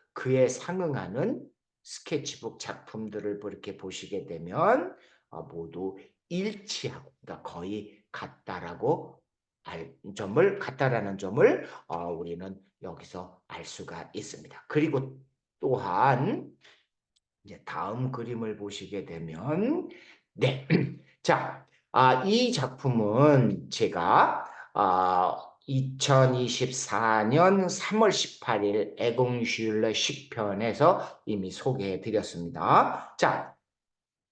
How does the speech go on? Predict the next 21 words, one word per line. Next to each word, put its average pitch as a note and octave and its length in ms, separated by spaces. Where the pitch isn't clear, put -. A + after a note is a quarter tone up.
이 G3+ 300
작품과 C#3 1400
또한, C3 500
아, A2 500
비교를 C#3 460
한다면, F2+ 500
이 A2 140
작품은 G#2 400
이제 G2 140
천구백팔 C#3 640
년도예요. G2+ 1040
이 D3+ 160
작품과 C#3 600
이제 B2+ 200
다시 A#2+ 300
비교를 A2+ 380
한다면, G#2 1000
아, A#2 360
이미 G3+ 640
시도된 G#3 1400
다양한 F#3 920